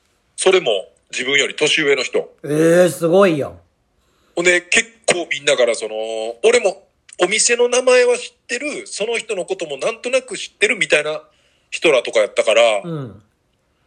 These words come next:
Speaker 1: そう、だから共通の知り合いが、なんか、あの、「伊勢君ちょっと紹介したい人おんねん」っつって。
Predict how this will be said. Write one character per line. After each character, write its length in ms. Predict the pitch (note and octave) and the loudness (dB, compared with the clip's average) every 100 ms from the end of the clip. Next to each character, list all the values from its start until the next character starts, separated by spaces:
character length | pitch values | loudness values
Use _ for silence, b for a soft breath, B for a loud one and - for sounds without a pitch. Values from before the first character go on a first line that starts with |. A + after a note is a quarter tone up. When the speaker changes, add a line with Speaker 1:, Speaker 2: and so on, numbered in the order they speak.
| _ _ _ _ _ _ _ | _ _ _ _ _ _ _
Speaker 1:
そ 180 | - A3 | -4 -2
う、 140 | A3 G#3+ | -2 2
だ 120 | D#3 | 2
か 60 | C#3 | 2
ら 120 | A#2 A#2 - - | 0 -4 -12 0
共 180 | F#3 F3+ | 0 2
通 100 | F3 | -2
の 80 | |
知 140 | E3 E3+ | -2 2
り 60 | |
合 80 | E3+ | 2
い 60 | E3 | 4
が、 80 | G3+ B2 - _ C3 | 2 0 -4 _ -18
な 60 | |
ん 80 | C3+ | -6
か、 80 | B2+ G#2+ G#2 _ - | -4 -4 -8 _ -12
あ 40 | G2+ | -12
の、 320 | A2+ A2 A2+ - | -12 -14 -14 -12
「伊 80 | B2 | -4
勢 100 | D3 | -4
君 100 | C#3+ | -2
ち 60 | |
ょ 40 | D3 | -2
っ 20 | |
と 80 | - | 0
紹 180 | F3 E3+ | 0 2
介 120 | E3 | 2
し 60 | |
た 80 | D#3 | 0
い 40 | A#2+ | -2
人 160 | A2 | -4
お 60 | A2+ | -8
ん 40 | |
ね 160 | G#2 E2+ | -10 -12
ん」 20 | |
っ 40 | - | -14
つ 120 | - | -14
っ 20 | |
て。 280 | - A2 | -10 -10